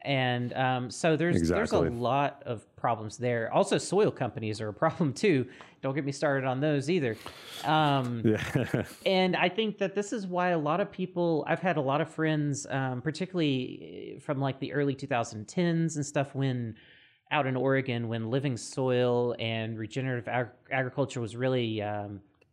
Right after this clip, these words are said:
Speaker 1: getting much more prominent in the cannabis, um, like, the, the, uh, commercial cannabis scene out there. And, you know, I had a lot of friends that were saying, "Oh my gosh, I switched to compost teas and now I'm saving tens of thousands of dollars every year from not having to buy fertilizer."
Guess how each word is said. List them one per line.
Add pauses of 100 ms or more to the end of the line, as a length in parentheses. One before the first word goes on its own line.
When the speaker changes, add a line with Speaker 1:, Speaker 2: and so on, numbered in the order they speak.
Speaker 1:
getting
much
more
prominent
in
the
cannabis,
um, (300)
like,
the,
the, (180)
uh,
commercial
cannabis
scene
out
there. (520)
And,
you
know,
I
had
a
lot
of
friends
that
were
saying,
"Oh
my
gosh,
I
switched
to
compost
teas
and
now
I'm
saving
tens
of
thousands
of
dollars
every
year (320)
from
not
having
to
buy
fertilizer."